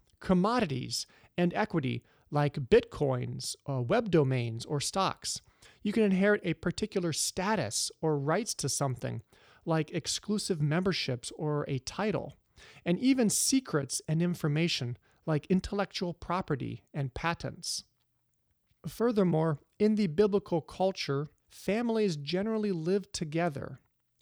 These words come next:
or at least very close together within the same community.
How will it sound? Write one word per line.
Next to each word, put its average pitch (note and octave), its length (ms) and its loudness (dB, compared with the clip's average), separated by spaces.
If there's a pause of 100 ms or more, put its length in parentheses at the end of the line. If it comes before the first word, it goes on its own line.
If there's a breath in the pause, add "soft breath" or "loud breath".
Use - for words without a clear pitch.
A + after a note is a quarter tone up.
or F#3+ 160 8
at G3 60 0
least F#3 220 2
very E3+ 200 4
close G3+ 320 0
together C#3+ 380 2
within C#3+ 300 2
the D3 80 2
same C#3+ 260 0
community. C3+ 580 0